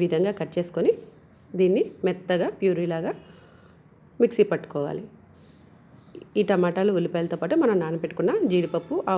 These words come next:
వాటర్ను కూడా వేసేసి వీటన్నిటిని మెత్తగా పేస్ట్ చేసుకోవాలి. తర్వాత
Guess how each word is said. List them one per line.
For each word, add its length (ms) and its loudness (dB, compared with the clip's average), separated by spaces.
వాటర్ను 360 -4
కూడా 200 -2
వేసేసి 400 0
వీటన్నిటిని 560 2
మెత్తగా 400 -2
పేస్ట్ 240 2
చేసుకోవాలి. 480 -8
తర్వాత 300 2